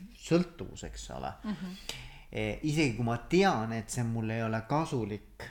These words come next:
Speaker 1: ma teen seda ikka, eks ju, sest et seal on nii palju selliseid, äh, noh, nii-öelda positiivseid triggereid, mis,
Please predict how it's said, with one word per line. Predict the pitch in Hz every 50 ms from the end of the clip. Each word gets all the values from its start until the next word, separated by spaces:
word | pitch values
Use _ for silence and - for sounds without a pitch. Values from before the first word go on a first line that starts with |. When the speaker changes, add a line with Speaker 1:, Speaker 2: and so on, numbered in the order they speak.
| - - - - - - - - - - -
Speaker 1:
ma | - 123 123 123
teen | 110 - 139 131 127 120 110
seda | - 113 117 131
ikka, | 156 160 - - - - - - -
eks | - - - -
ju, | - - 95
sest | - - - - -
et | 117 - -
seal | - - 123 113
on | 113 117 123 131
nii | 143 156 170 175 165 147 120 110
palju | - - 107 107 110 107 107 104 107 107
selliseid, | 98 107 107 104 104 107 101 - 107 104 101 104 101 - - - -
äh, | 107 107 104 104 - - - - - - - - - - - - - - - - -
noh, | - 113 107 95
nii-öelda | 107 117 123 131 127 123 117 110 107 107 104 101 104 113 101
positiivseid | - - 131 135 135 131 107 - - - - 107 107 104 101 - - 101 104 104 101 -
triggereid, | - 120 127 131 127 117 101 101 98 95 98 104 -
mis, | 110 110 110 101 -